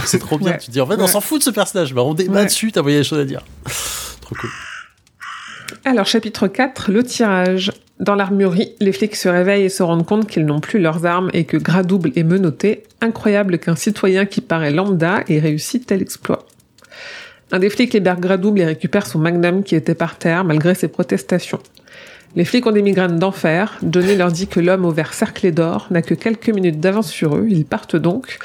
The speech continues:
Speaker 2: l'un tanguant à cause du coup à la tête, décidant qu'il récupérera le fusil sous le tableau de bord de leur véhicule. Ils arrivent à la voiture et code dix-neuf,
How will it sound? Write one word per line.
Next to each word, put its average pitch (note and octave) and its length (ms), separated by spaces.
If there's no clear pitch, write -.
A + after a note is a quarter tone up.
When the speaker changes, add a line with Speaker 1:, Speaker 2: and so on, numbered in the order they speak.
Speaker 2:
l'un G#3+ 240
tanguant A#3 380
à A#3 100
cause G3+ 200
du F3+ 100
coup - 220
à - 20
la F3+ 140
tête, F3+ 340
décidant F3 400
qu'il F#3 180
récupérera F#3 500
le F3 100
fusil F3+ 380
sous - 140
le F3 60
tableau D#3+ 220
de D#3+ 60
bord G3 140
de F#3+ 80
leur D#3+ 140
véhicule. F3+ 460
Ils G3+ 260
arrivent A3 220
à G#3 60
la G3+ 100
voiture F#3+ 400
et B3+ 220
code A3 260
dix-neuf, C4+ 600